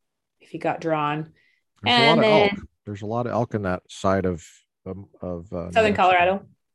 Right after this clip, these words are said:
Speaker 2: And New Mexico too, yeah.
Speaker 1: Yeah.
Speaker 2: I
Speaker 1: They
Speaker 2: mean, I
Speaker 1: took
Speaker 2: s-, I would see them crossing the highway. <laughs>
Speaker 1: Yes. Lots of deer. Um,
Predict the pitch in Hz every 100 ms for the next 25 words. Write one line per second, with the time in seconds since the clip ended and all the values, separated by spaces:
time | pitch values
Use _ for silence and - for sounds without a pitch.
0 | _ _ _ 127 127 123 113 113 - 98
1 | 90 85 101 95 92 90 - - _ 185
2 | 170 151 135 - 135 123 131 143 - 139
3 | 156 120 139 127 113 110 117 113 - 113
4 | 101 95 135 104 87 82 156 - - _
5 | _ _ 202 196 - - - _ _ _
6 | _ 226 262 240 233 233 226 226 220 226
7 | 233 _ _ _ 190 185 180 170 170 165
8 | 175